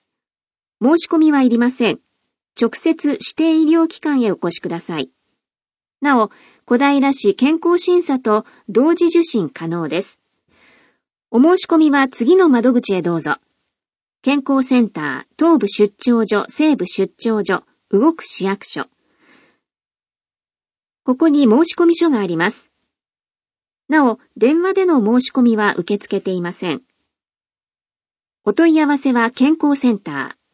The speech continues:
ー、郵便番号一八七の零零四三、学園東町一丁目十九番十二号、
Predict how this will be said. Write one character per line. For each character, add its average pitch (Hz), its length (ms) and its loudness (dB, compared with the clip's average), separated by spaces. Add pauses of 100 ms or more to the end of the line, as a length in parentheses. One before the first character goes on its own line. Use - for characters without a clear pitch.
(280)
ー、 254 140 2
郵 269 40 0
便 254 220 4
番 226 220 0
号 151 360 -4
一 240 260 -6
八 320 360 -4
七 226 320 0
の 160 280 -6
零 311 300 2
零 277 260 0
四 208 240 0
三、 165 380 -8 (280)
学 311 280 0
園 220 200 0
東 254 360 -4
町 233 260 -2
一 190 220 -2
丁 233 300 -2
目 202 300 -2
十 302 280 2
九 330 300 2
番 151 260 -6
十 233 300 0
二 233 160 0
号、 139 300 -10